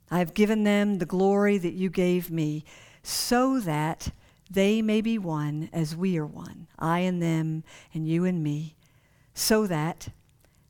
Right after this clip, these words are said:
they may be brought to complete unity. I want you to remember that phrase, complete unity. Then the world will know that you sent me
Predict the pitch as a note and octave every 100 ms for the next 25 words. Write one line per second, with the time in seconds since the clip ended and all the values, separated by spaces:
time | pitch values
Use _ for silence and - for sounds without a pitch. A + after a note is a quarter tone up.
0 | - F#3+ F#3+ F3+ F3+ D#3+ E3+ F#3 G3+ -
1 | - F3 E3 - - _ - - E3+ -
2 | - B3+ C4+ C4+ - - - F3+ F#3 F3+
3 | E3 - D#3+ E3 G3 G3+ F3+ E3+ E3 E3+
4 | F#3 G3 G3 G3 F#3+ _ - E3+ E3 -
5 | _ _ - F3 D#3 D3 - - - -
6 | _ _ _ - E3 - F3 F#3 - E3
7 | D3 - - _ _ _ _ _ _ _
8 | _ _ _ _ _ _ _ _ F#3+ F#3
9 | E3+ A3+ C4+ C4 C#4+ G3+ E3 D#3 E3 -
10 | F3+ - A#3 G#3 - - C#3+ E3